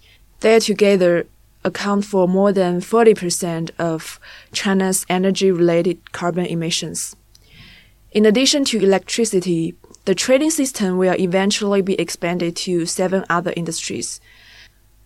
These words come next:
That's petrochemical, chemical, construction material, steel,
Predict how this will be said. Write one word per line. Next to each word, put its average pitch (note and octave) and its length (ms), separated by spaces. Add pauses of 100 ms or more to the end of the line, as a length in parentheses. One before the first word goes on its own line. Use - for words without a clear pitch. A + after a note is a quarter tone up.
(140)
That's G3 400
petrochemical, G#3+ 1300
chemical, G3 880
construction G3 760
material, A3 760 (420)
steel, A3 680